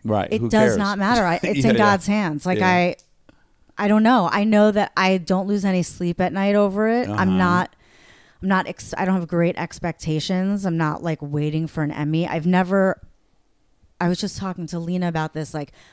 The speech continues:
Speaker 2: I've only won one trophy in my whole life. I know we have to wrap up. And that was from her show at the Writers Guild Awards. But, like,
Speaker 1: Uh-huh.
Speaker 2: I'm not, I'm not, like, a trophy person.
Speaker 1: Right,
Speaker 2: Like,
Speaker 1: right, right.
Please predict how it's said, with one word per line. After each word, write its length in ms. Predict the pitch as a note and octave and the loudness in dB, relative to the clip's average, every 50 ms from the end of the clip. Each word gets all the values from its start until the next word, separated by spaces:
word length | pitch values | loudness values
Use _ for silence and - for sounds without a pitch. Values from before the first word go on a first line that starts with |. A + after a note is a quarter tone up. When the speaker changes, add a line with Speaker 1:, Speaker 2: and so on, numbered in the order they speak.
| _ - | _ -6
Speaker 2:
I've 140 | F3 F3 - | -6 -4 -2
only 300 | - F3+ F#3+ G3+ G3+ G#3 | -2 -2 -2 -2 -4 -4
won 520 | F#3+ F3 F3 E3+ E3+ E3 E3+ E3+ F3 F3+ - _ _ _ _ _ _ _ | -4 -4 -4 -4 -4 -4 -4 -6 -8 -10 -12 _ _ _ _ _ _ _
one 300 | - E3 E3 F3 F3 F3+ | -12 -6 -2 -2 -2 -2
trophy 440 | F#3 - - F#3 E3+ E3+ E3+ - E3+ | -2 -4 -4 -2 -2 -2 -4 -4 -6
in 100 | D#3 D#3 D#3 | -6 -4 -4
my 120 | D3 D3 | -4 -4
whole 240 | D3 D3+ D#3+ D#3 D#3 | -4 -2 -2 -2 -2
life. 460 | D3+ C#3+ C#3 C#3+ D#3 F#3+ G3 - - - - | -4 -4 -4 -4 -4 -6 -8 -10 -16 -14 -10
I 60 | E3+ | -8
know 160 | E3 D#3 D3+ | -6 -6 -4
we 80 | D3+ D3 | -6 -6
have 120 | C#3+ - | -8 -10
to 100 | - D#3+ | -8 -8
wrap 280 | D#3 D3 C#3 C#3+ - - | -6 -6 -6 -6 -6 -6
up. 200 | D3+ - - - _ _ - | -6 -6 -8 -14 _ _ -10
And 180 | - E3+ E3 D#3+ | -6 -4 -4 -2
that 160 | D3+ D3+ D3+ | -4 -4 -4
was 200 | D#3+ D#3+ - - | -6 -10 -10 -12
from 260 | - - - D#3+ C#3+ | -12 -8 -6 -6 -4
her 220 | C#3 D3+ E3 E3 D#3 | -4 -4 -4 -4 -4
show 340 | - - E3+ D3+ D3 D#3+ | -4 -4 -2 -2 0 -2
at 80 | F3+ - | -2 -2
the 100 | - D#3+ | -4 -4
Writers 360 | D3+ D#3 D3+ D3 E3 E3+ D#3+ | -4 -4 -4 -4 -4 -6 -4
Guild 200 | - F#3+ F#3 F3 F#3 | -4 -4 -2 -2 -2
Awards. 440 | F#3 F3+ F#3 G3 G3 G3+ F#3+ - | -4 -2 -2 -2 -2 -4 -4 -4
But, 160 | - - - A2+ | -4 -2 -2 0
like, 180 | F#3 F3+ C3+ | 0 0 -2
Speaker 1:
Uh-huh. 200 | G2+ G2+ G2 G2+ A#2+ - - - - - _ | -2 -4 -8 -8 -10 -14 -18 -20 -20 -12 _
Speaker 2:
I'm 240 | - G3+ G#3 A3 A3+ | -2 0 0 0 0
not, 460 | A#3 A3+ A3 A3 G#3+ G#3+ A3 G#3+ - _ _ _ _ _ _ _ _ _ _ _ _ _ _ _ _ _ _ _ _ _ _ _ _ _ _ - | -2 -2 -2 0 2 2 2 0 -2 _ _ _ _ _ _ _ _ _ _ _ _ _ _ _ _ _ _ _ _ _ _ _ _ _ _ -2
I'm 100 | G#3 G#3+ | 0 2
not, 140 | A#3+ A#3 G3 | 2 2 0
like, 100 | A3 - | 0 0
a 60 | G#3+ | -2
trophy 520 | - - - - G#3+ G3+ G3 - - F#3 D#3 | -4 -4 -2 2 2 2 2 2 -2 -4 -4
person. 680 | - - D3+ B2+ - - - D#2+ B1 A#1+ C2+ B1+ - - - | -4 -6 -8 -8 -8 -10 -12 -14 -14 -14 -16 -16 -16 -12 -10
Speaker 1:
Right, 440 | A2 G#2+ G#2+ A2 - F3 F2 - - | -6 0 2 4 4 4 2 0 -4
Speaker 2:
Like, 80 | - F#2 | -6 -6
Speaker 1:
right, 260 | F2 E2 D#2+ - - | -4 -4 -6 -6 -8
right. 220 | D#2 D2 C#2+ - | -8 -8 -8 -10